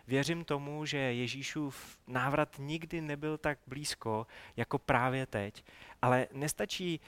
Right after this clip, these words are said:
jenom vytvořit nějaké diskuzní kroužky a jinak zůstat pasivní. Traduje se legenda, že když se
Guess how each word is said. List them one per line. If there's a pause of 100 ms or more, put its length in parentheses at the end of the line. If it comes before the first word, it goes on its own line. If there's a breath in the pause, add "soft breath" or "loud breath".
(180 loud breath)
jenom
vytvořit
nějaké
diskuzní
kroužky
a
jinak
zůstat
pasivní. (920 loud breath)
Traduje
se
legenda, (280 loud breath)
že
když
se